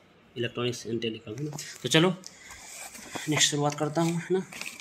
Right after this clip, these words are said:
Next question मेरा actually, अ, हाँ, question number थर्टी टू, है ना, थर्टी टू पे चलते हैं।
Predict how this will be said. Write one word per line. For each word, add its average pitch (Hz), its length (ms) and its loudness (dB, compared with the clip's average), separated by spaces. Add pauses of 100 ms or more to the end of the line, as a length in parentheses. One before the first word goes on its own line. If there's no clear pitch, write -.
Next 127 240 -4
question 135 300 -4 (1400)
मेरा 143 300 4
actually, 151 520 4
अ, 147 100 -4 (340)
हाँ, 120 380 -2
question 135 320 -2
number 143 180 2
थर्टी 139 300 0
टू, 123 320 0 (300)
है 165 80 -4
ना, 170 60 -4
थर्टी - 520 -8
टू 147 180 -4
पे 147 100 -6
चलते 131 320 -6
हैं। 139 100 -4